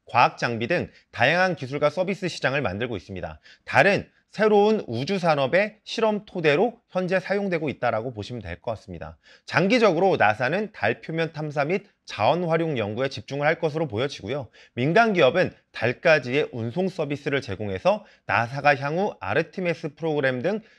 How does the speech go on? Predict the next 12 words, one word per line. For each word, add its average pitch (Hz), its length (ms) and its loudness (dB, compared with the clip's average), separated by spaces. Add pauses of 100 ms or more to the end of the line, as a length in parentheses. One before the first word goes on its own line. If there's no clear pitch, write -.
심우주 160 640 -2
탐사 185 360 0
임무를 123 340 -2
수행할 160 460 0
때 175 280 2 (140)
이러한 165 340 2
기술들을 147 640 -4 (120)
확보하게 165 520 0
될 95 200 -8
것으로 104 400 -8
보여지고 98 380 -8
있습니다. 80 420 -14